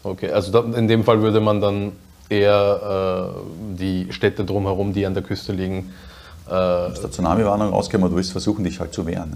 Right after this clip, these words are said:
Speaker 2: Ja.
Speaker 1: Mhm.
Speaker 2: Ähm, vielleicht nur ganz, ganz kurz zu
Speaker 1: Mhm.
Speaker 2: Dark, weil das ganz spannend ist. Das glaubt ja jeder, dass es so einfach ist. Ja.
Speaker 1: Mhm.
Speaker 2: Also der Didymos, wie gesagt, fünfhundert Meter, äh, siebenhundert
Speaker 1: Mhm.
Speaker 2: Meter, glaub ich, groß.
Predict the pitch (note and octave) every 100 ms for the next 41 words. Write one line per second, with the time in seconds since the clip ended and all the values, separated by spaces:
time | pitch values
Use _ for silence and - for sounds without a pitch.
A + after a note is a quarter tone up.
0 | - - - - - G#2+ G#2+ G2 F#2+ A2+
1 | A2+ B2+ B2 B2+ A#2+ C#3+ - - A#2+ A2
2 | A#2+ F#2+ F2+ G#2 F#2 F#2+ G2 F2+ E2 -
3 | - F#2 - G2+ F#2+ F#2+ F2 E2 - G#2
4 | - F2 E2 - G2 G2+ B2 - - -
5 | _ _ G#2 G2 F2+ - F#2 - A#2+ D3+
6 | C#3 C#3 A#2+ G#2 B2 - A2 A#2 A2 F#2
7 | F#2 F#2 F#2+ - A2 G#2 - - F#2 F#2+
8 | F2 - F#2 F2